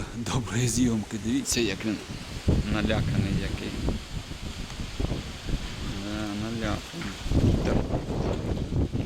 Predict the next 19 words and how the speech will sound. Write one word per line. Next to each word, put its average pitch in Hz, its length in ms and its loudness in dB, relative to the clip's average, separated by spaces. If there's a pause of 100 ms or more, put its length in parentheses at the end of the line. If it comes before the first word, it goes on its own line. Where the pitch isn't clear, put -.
(100)
красава, 120 540 -6 (100)
красава. 110 420 -8
Він 160 180 -4
був 165 140 -6
в - 20 -8
зальоті. 143 460 -2 (800)
Я 120 120 4
йому 120 160 6
перерву 131 480 2
давав. 113 400 2 (1120)
На 110 80 -4
наступний 113 520 -2
день 104 300 0
прилетів. 107 540 0 (1500)
Був 113 180 -2
в 101 40 0
зальоті. 104 580 0 (1080)
Ну, 120 180 2 (520)
ну, 139 240 -4